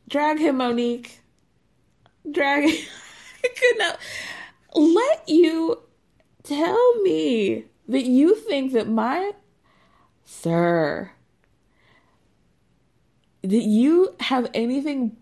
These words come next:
bad to say about my mom, that you think that my mom has behaved so poorly and that you've observed that and that you're so afraid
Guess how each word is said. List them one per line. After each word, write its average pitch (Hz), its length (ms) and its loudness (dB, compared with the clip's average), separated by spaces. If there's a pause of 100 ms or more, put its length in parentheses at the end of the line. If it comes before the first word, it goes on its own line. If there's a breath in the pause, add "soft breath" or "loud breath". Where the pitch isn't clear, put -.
(100)
bad 196 440 0
to 226 100 2
say 214 300 -2
about 180 500 -2
my 190 180 -2
mom, 208 220 -2 (260 loud breath)
that 196 80 -2
you 294 140 2
think 494 260 -2
that 220 140 -2
my 226 240 -2
mom 320 380 -6 (280 loud breath)
has 202 240 -2
behaved 247 560 -2
so 320 420 -2
poorly 254 680 -2 (260 loud breath)
and 196 120 -2
that 208 80 -2
you've 240 280 2
observed 196 600 0
that 156 380 -8 (240 loud breath)
and 220 140 -2
that 220 120 -4
you're 240 280 0
so 269 360 -2
afraid 208 680 -2